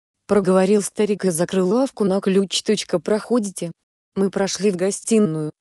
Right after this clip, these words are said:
Здесь было два дивана, а между ними столик. Мы все сели на диван. Затем девушка принесла чай. «Спасибо», поблагодарили старик. «Ну что ж, детишки, представьтесь.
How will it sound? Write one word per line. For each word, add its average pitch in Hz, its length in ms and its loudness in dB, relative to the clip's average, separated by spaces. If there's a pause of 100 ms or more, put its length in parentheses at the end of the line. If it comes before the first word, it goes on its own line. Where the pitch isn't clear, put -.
(440)
Здесь 185 300 0
было 233 240 2
два 202 220 2
дивана, 175 560 0 (120)
а 180 140 -2
между 196 320 2
ними 202 220 2
столик. 151 640 -6 (460)
Мы 220 180 2
все 214 260 2
сели 202 280 0
на 196 100 2
диван. 180 520 0 (480)
Затем 196 420 2
девушка 214 500 0
принесла 196 480 0
чай. 160 380 -4 (480)
«Спасибо», 147 760 -4 (460)
поблагодарили 190 680 0
старик. 175 560 -4 (500)
«Ну 190 180 0
что - 260 -2
ж, 202 60 -2
детишки, 160 600 -6 (220)
представьтесь. 165 760 -2